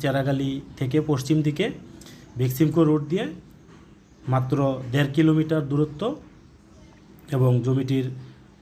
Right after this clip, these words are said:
চতুর্পাশে পর্যাপ্ত হাই রাইজ বিল্ডিং already গড়ে উঠেছে। দর্শক, যারা আমাদের চ্যানেলটি সাবস্ক্রাইব করেছেন তাদেরকে অসংখ্য ধন্যবাদ এবং যারা করেননি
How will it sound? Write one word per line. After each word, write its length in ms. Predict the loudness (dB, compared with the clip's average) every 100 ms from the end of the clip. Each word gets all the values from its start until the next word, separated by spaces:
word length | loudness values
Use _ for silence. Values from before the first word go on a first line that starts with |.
| -8
চতুর্পাশে 520 | 0 2 2 -2 -4
পর্যাপ্ত 480 | -4 -2 -2 -2 -2
হাই 260 | -4 0 0
রাইজ 220 | 0 -2 -2
বিল্ডিং 320 | 0 2 2 0 -2
already 340 | 0 0 0
গড়ে 200 | 0 2
উঠেছে। 320 | 0 -2 -4 -6 -8 -20 -20 -14
দর্শক, 240 | -10 -4 -2
যারা 200 | 0 0
আমাদের 260 | 0 -2 -4
চ্যানেলটি 420 | -4 -2 -2 2 0
সাবস্ক্রাইব 440 | 0 -6 -4 -4 -2
করেছেন 260 | -2 0 0
তাদেরকে 340 | -2 -4 -2
অসংখ্য 360 | -2 -2 -2 -2
ধন্যবাদ 400 | 0 2 2 2
এবং 160 | 0 -2 0
যারা 220 | 2 2
করেননি 480 | 2 2 4 2